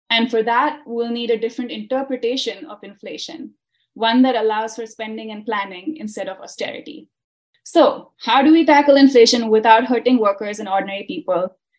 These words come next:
And could the solutions to inflation actually help us win material changes in people's lives, like dignified jobs, better healthcare,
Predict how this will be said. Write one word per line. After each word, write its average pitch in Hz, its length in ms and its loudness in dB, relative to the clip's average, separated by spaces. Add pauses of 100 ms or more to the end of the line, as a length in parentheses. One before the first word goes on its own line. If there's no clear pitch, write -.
(140)
And 214 180 -4
could 247 220 2
the 285 80 0
solutions 247 560 2
to 240 80 4
inflation 214 640 -4
actually 220 400 4
help 208 260 2
us 208 180 -2
win 208 220 -4
material 208 540 -2
changes 202 380 -4
in 202 100 -10
people's - 380 -6
lives, - 440 -4 (320)
like 220 240 2
dignified 220 480 0
jobs, 233 460 2
better - 220 -8
healthcare, 226 680 0